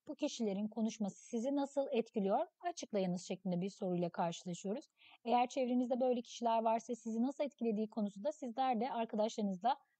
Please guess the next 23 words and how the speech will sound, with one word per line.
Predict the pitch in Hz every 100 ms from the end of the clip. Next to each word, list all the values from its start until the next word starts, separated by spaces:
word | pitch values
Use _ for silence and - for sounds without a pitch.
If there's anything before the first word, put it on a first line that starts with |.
| _
paylaşımda | 262 226 214 233 269 240
bulunabilirsiniz. | 240 233 214 185 - 175 262 _ _ _ _ _ _ _ _ _ _ _ _ _ - _ -
Üçüncü | 311 359 359
sorumuz, | - 294 240 247 349 _
Hacivat | 285 240 285 330 -
ve | 277
Karagöz | 277 262 262 262
oyunları | 233 220 208 190
ile | 196 185
ilgili | 175 175 226 330 _ - -
araştırma | 269 262 277 277 269
sonuçlarınızı | - 233 214 - 185 202 277
arkadaşlarınızla | 277 269 233 247 247 220 220
paylaşınız. | 254 254 208 175 - 180 302 _ - - _
Ben | 277 277
sizlere | 285 294 262 269
fikir | 269 254 269
vermesi | 254 247 247 269
adına | 220 220 254
küçük | - 269 -
bir | 240
araştırma | 220 220 226 - 202 180
yaptım. | 226 262 - 247 247